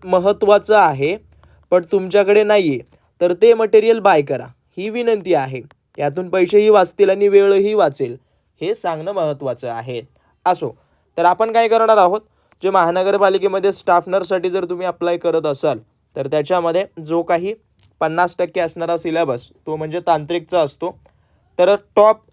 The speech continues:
तांत्रिकचे आपण आज काय करणार आहोत, पन्नास प्रश्न या ठिकाणी पाहणार आहोत, जे तुम्हाला जीएनएम, एएनएम आणि त्यासोबत बीएससी नर्स या सर्व परीक्षांसाठी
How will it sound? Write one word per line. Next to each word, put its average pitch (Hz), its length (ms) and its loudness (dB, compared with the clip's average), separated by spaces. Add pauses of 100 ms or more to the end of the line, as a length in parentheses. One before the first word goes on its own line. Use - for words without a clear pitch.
(340)
तांत्रिकचे 185 560 0
आपण 202 240 2
आज 202 160 -2
काय 196 160 0
करणार 190 300 -2
आहोत, 180 220 -2 (140)
पन्नास 175 380 -4
प्रश्न 170 440 -4 (480)
या 151 60 -4
ठिकाणी 160 280 -2
पाहणार 165 400 0
आहोत, 165 220 2 (280)
जे 151 120 -2
तुम्हाला 156 340 0
जीएनएम, 165 560 0 (580)
एएनएम 160 500 2 (640)
आणि 151 280 -2
त्यासोबत 165 440 2
बीएससी 170 400 2
नर्स 143 340 -2 (100)
या 180 120 2
सर्व 180 380 2
परीक्षांसाठी 175 840 0